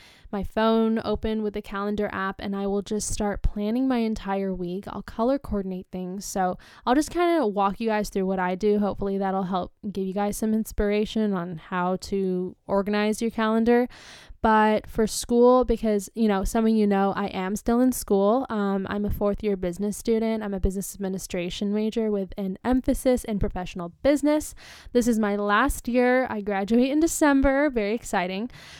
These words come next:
So m-, all my classes are online. Um, I do the online program. So basically what I do is in my calendar, I color coordinate everything. I'm very <laughs> visual.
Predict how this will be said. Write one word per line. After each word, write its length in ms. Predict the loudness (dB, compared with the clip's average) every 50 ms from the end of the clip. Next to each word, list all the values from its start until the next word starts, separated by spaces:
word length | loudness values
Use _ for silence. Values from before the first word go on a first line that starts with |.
| -20 -14
So 420 | -10 0 2 4 6 6 4 2 -2 _ _ _ _ _ _ _ _ _ _ _ _ -18 -8 -2
m-, 140 | -2 -2 2
all 140 | 4 4 4
my 100 | 4 4
classes 380 | 2 2 2 2 2 2 2 2
are 100 | 4 4
online. 640 | 4 2 2 2 2 2 0 0 0 -2 -2 -4 -6 -10 -12 -10 -6
Um, 420 | -2 0 0 0 0 0 0 -2 -2
I 140 | -4 -4 -4
do 300 | -2 0 0 0 0 -2
the 160 | -4 -4 -2
online 380 | -2 -2 -2 -2 -2 -4 -4
program. 460 | -4 -4 -6 -6 -4 -6 -6 -6 -6 -8 -10 -14 -20 -20 -20 _ _ _ _ -8
So 180 | -2 0 2 2
basically 460 | 2 2 2 0 -2 -4 -2 0 0
what 100 | 0 0
I 120 | 0 -2
do 540 | -2 -2 0 2 4 4 4 4 4 2 0 -2
is 500 | -4 -4 -2 -2 0 -2 -2 -4 -6 -10 -12 -10 -6
in 160 | -4 -2 -2
my 140 | -2 -2 -2
calendar, 760 | -4 -2 -2 0 2 2 2 2 2 2 2 2 2 0 0
I 500 | -2 -2 0 0 0 0 0 0 -2 -4 -8 _ -16 -14
color 340 | -10 -4 -2 0 2 2 0
coordinate 540 | 0 -2 -2 0 0 0 0 -2 -2 -2 -2
everything. 640 | -4 -2 -2 -2 -4 -2 -2 -2 -2 -2 -2 -4 -6
I'm 180 | -4 -4 -4 -2
very 240 | -2 0 2 2 4
<laughs> 120 | 4 4
visual. 680 | 4 4 4 4 6 6 8 8 8 6 4 4 2